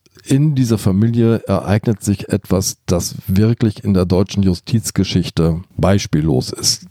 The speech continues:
Meine allererste Frage ist, wie bist du auf diesen Fall gekommen?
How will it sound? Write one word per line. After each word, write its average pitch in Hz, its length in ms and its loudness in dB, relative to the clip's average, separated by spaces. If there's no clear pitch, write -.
Meine 90 320 0
allererste 117 560 0
Frage 82 460 0
ist, - 420 -4
wie 98 400 0
bist 95 340 -2
du 98 100 2
auf - 220 -2
diesen 87 340 -2
Fall - 300 -2
gekommen? - 720 -6